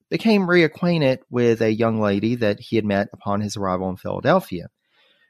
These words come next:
Margaret Peggy Caldwell. When he had arrived in Philadelphia in seventeen seventy-one, her parents were friends with Captain Allison, who James had stayed with upon his arrival.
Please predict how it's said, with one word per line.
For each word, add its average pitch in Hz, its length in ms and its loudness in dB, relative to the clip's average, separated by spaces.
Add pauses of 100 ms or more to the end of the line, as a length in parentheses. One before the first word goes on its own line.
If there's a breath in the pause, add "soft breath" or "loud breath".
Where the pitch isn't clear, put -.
(220)
Margaret 139 580 2
Peggy 131 480 -2
Caldwell. 117 760 -2 (560)
When 123 180 0
he 131 120 0
had 117 100 0
arrived 131 280 4
in 139 60 -2
Philadelphia 113 580 0
in 104 60 -4
seventeen 107 320 -8
seventy-one, 113 720 -2 (200)
her 151 100 0
parents 135 340 2
were 104 100 -2
friends 165 540 0
with 110 300 2
Captain 117 380 -2
Allison, 123 680 -2 (340)
who 120 120 2
James 117 360 2
had 87 120 -4
stayed 147 340 0
with 98 240 2
upon 98 260 -4
his 90 200 -8
arrival. 87 460 -8